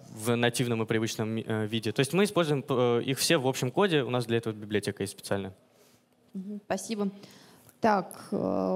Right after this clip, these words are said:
Speaker 2: вопросов очень много про конвертацию К М М в iOS. Ага. Вот, о, мне очень нравится вопрос. Э, спасибо за интересный доклад.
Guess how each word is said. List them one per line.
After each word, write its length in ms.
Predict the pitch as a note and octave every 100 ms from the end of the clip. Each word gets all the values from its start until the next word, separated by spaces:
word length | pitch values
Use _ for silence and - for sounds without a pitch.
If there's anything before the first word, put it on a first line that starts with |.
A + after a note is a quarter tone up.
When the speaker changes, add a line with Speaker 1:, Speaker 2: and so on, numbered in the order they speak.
| F3+
Speaker 2:
вопросов 680 | G3+ G#3 - B3 C#4 C#4 C4+
очень 300 | C4+ B3+ C#4
много 380 | A#3+ A#3 A#3+ A3+
про 260 | G3+ G#3+ A3
конвертацию 880 | A3 G#3 G3+ G3 G#3 G#3 G#3 G#3+ G#3
К 100 | G#3+
М 180 | G#3 G#3
М 160 | G3+
в 80 | F#3
iOS. 760 | G3+ A3 A#3 E3+ - - - - - - - - - - -
Ага. 520 | - G#3 F#3+ B3 F3+ - - - - _ _ _ _ _ _ _ _ _ _ -
Вот, 340 | G3 G#3+ - -
о, 300 | G3 G3 F#3
мне 220 | G3 G3+
очень 200 | G3+ G#3
нравится 340 | F#3+ F3 G3+
вопрос. 320 | F#3 F3 E3 -
Э, 260 | F#3 F3+ F#3
спасибо 360 | - B3 C4+
за 100 | A3
интересный 460 | G#3 G#3 G3 G3 F#3
доклад. 560 | F3 F3+ G#3+ D#4 -